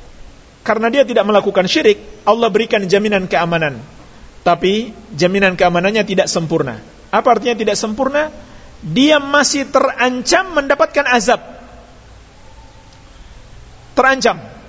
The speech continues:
Baru terancam ya, belum dipastikan. Nggak bisa kita pastikan dia diazab.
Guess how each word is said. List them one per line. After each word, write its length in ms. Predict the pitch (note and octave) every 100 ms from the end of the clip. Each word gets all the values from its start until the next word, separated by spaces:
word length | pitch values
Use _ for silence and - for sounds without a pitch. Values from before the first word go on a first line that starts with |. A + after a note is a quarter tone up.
| - -
Baru 320 | - C4+ B3+ C4
terancam 360 | C4+ C#4 C4 A3
ya, 160 | C4+
belum 240 | G#3+ C4 C#4+
dipastikan. 640 | C#4 C4 - C#4 A3+ D3+ - -
Nggak 180 | D#3 G#3
bisa 160 | B3 C4+
kita 160 | B3 A#3+
pastikan 480 | A#3 A#3 C4 A#3 A3+
dia 80 | A3
diazab. 400 | A3 G3 F3